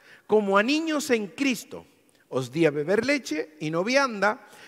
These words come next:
porque aún no erais capaces, ni sois capaces todavía, porque aún sois carnales. Pues habiendo entre vosotros celos, contiendas y disensiones,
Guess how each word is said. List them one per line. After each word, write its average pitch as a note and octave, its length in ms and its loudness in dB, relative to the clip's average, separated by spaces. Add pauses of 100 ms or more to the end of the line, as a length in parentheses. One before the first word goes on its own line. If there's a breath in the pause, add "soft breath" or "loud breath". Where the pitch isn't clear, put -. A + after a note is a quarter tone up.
porque C4+ 300 4
aún C#4 560 2 (440)
no D4+ 200 0
erais D#4 320 4 (100)
capaces, G3+ 640 2
ni E3 240 -2
sois D4 440 -4
capaces G#3+ 720 -2
todavía, A3 540 -2 (720 soft breath)
porque D#3 360 2
aún A3 520 -4
sois D#3+ 400 -4
carnales. F3 680 -6 (420 soft breath)
Pues F#3+ 240 2
habiendo C4+ 400 0
entre A#3+ 260 -2
vosotros E3+ 680 -4
celos, F3 540 -2 (100)
contiendas D3+ 960 -4
y A#2 120 -8
disensiones, G3 1040 -6